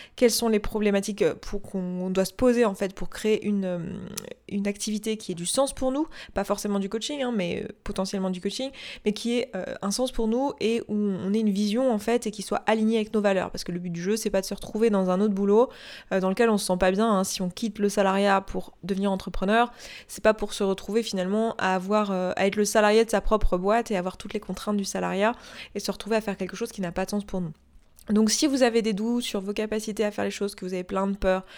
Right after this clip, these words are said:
peur financière, peur du regard des autres, toutes ces choses-là, n-, et peur de votre capacité aussi, de votre légitimité, toutes ces choses-là, n'hésitez pas à regarder le lien qui sera dans la description de ce podcast et à venir vous inscrire.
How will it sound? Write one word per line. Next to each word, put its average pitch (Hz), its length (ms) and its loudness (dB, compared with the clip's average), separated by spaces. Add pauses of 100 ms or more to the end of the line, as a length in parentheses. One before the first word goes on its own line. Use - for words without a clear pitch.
(260)
peur 202 200 0
financière, 196 640 -2 (260)
peur 226 180 4
du 220 80 0
regard 214 260 2
des 202 180 2
autres, 190 180 2 (300)
toutes 220 160 -8
ces 240 100 2
choses-là, 208 640 4 (140)
n-, 208 220 2
et 208 280 4
peur 185 220 2
de 185 60 -2
votre 185 180 -2
capacité 202 500 0
aussi, 196 280 0
de 208 40 -2
votre 190 160 0
légitimité, 202 680 0
toutes 208 160 -12
ces 233 80 -2
choses-là, 190 360 -2
n'hésitez 208 360 2
pas 226 240 4
à 190 120 -4
regarder 202 460 -2 (400)
le 247 160 6
lien 233 280 6
qui 220 120 -6
sera 214 140 -4
dans 196 100 2
la 185 80 2
description 233 420 0
de 220 80 0
ce 214 80 -6
podcast 233 540 -4
et 220 180 0
à 175 380 -4
venir 185 260 -4
vous 185 220 -4
inscrire. 226 500 0